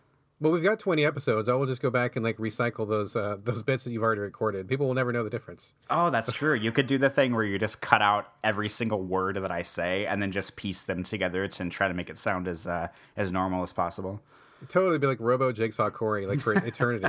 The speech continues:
Speaker 1: You will live on forever, sir.
Speaker 2: All right, that's good. This is, uh,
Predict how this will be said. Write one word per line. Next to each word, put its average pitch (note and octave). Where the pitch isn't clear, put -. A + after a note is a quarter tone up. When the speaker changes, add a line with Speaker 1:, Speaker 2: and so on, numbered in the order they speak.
Speaker 1:
You B2
will D3+
live D#3+
on D#3
forever, D3+
sir. B2+
Speaker 2:
All G2
right, G2+
that's G#2
good. A2+
This G2+
is, G2
uh, F2+